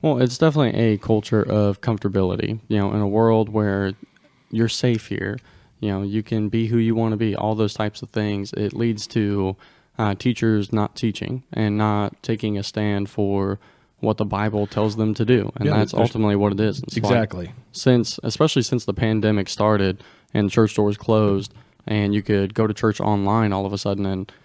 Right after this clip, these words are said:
Speaker 1: you know, basically more and more you're removing yourself from kind of what church was ultimately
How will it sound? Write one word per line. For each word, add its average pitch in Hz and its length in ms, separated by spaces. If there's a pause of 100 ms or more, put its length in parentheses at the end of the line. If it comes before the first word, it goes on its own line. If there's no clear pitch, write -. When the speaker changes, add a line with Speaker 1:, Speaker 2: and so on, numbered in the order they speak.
(240)
Speaker 1:
you 110 80
know, 101 80
basically 110 600
more 120 280
and 107 120
more 113 180
you're 98 160
removing 104 540
yourself 98 440
from 101 520 (400)
kind 110 160
of 98 40
what 104 140
church - 300
was 104 160
ultimately 101 680